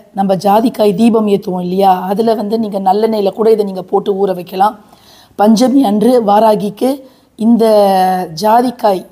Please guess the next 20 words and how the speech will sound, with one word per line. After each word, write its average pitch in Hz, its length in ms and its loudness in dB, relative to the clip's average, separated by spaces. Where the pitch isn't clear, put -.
எண்ணெய் 214 460 -4
போட்ட 202 640 -4
அந்த 196 220 -2
எண்ணெய் 196 480 -2
இருக்கிற 190 360 -4
தீபத்தை, 202 580 0
அஹ், 185 80 0
நம்ம 190 200 2
ஏத்துவது 208 560 2
அப்படிங்கிறது 196 500 -2
ரொம்ப 196 300 -2
நல்லது. 202 560 -2
இப்ப 202 240 -6
இந்த 208 300 -2
பத்து 208 300 -4
ரூபாய் 202 340 0
நோட்டை 190 280 -4
வந்து 185 280 -6
நம்ம 208 360 -2
அழகா 202 460 2